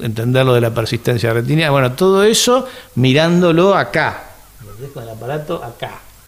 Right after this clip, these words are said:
<laughs> Eh, eso, es una, es una fascinación doble, si-, simultánea, eh, y te diría que en realidad mi primer recuerdo es ese. Después está el de ir al cine, además, ¿no? Eh,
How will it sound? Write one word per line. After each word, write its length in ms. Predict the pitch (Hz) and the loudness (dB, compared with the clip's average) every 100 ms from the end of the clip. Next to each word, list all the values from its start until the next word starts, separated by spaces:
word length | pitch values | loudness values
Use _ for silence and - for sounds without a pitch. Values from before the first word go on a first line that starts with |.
| - | -12
<laughs> 300 | - - - - - - - | -10 -8 -10 -10 -20 -16 -8
Eh, 640 | 110 107 104 104 101 - - - - - | -4 -4 -4 -6 -6 -8 -14 -18 -20 -10
eso, 300 | 127 120 - 104 - | -6 -6 -8 -12 -8
es 160 | - - | -8 -4
una, 180 | 135 127 | 0 0
es 200 | 127 131 | -2 -2
una 180 | 131 123 | -2 -2
fascinación 600 | 123 127 123 120 139 135 | -2 0 0 0 0 2
doble, 640 | 151 147 147 160 185 202 214 190 | 2 2 2 2 0 -2 -6 -12
si-, 200 | 160 - | -14 -12
simultánea, 840 | 120 117 107 113 147 135 135 160 240 - - - - - - - - - | -10 -8 -8 -4 -2 -2 0 -2 -4 -12 -16 -16 -16 -20 -20 -20 -20 -10
eh, 440 | 113 107 104 104 | -4 -4 -4 -8
y 280 | - - - - | -12 -14 -20 -12
te 80 | 104 | -8
diría 140 | 120 | -4
que 40 | 131 | -4
en 80 | |
realidad 160 | 110 131 | -2 0
mi 120 | 147 | 0
primer 200 | 120 123 | 0 -2
recuerdo 340 | 120 139 156 117 | -2 0 0 0
es 140 | - | -2
ese. 180 | 120 107 | -4 -6
Después 380 | 101 - 160 190 | -8 -2 0 0
está 260 | - 170 | 0 0
el 120 | 185 143 | 0 0
de 60 | |
ir 100 | 131 | -2
al 140 | 123 110 | -2 -2
cine, 260 | 147 123 | -2 -2
además, 480 | 98 98 107 - - - | -6 -10 -12 -16 -20 -14
¿no? 200 | - 147 214 - - - - - - - - | -8 -6 -8 -16 -20 -20 -20 -20 -20 -20 -8
Eh, 460 | 110 107 98 - | -6 -4 -6 -8